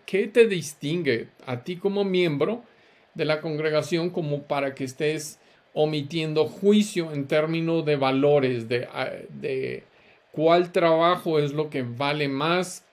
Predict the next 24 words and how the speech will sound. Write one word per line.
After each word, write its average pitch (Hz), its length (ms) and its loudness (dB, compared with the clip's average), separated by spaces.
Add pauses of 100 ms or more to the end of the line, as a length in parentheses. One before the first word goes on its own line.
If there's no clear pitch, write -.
(220)
eh, 139 760 -10 (440)
quién 165 260 -2
es 151 180 -4
el 139 120 -6
mejor 135 580 0 (460)
ministro 143 1120 -4
o 123 200 -2
pastor? 143 560 -2 (840)
Eh, 135 400 -2
si 196 440 2
realmente, 202 920 2
aún 160 400 -2
como 180 300 2
miembro 170 500 2
de 151 80 2
la 147 100 0
iglesia, 170 800 0
todo 160 400 2
se 151 180 -6
ha 147 80 -4
recibido 147 800 -4 (120)
de, 120 320 -6 (140)
de 123 280 -2
gracia, 131 640 -2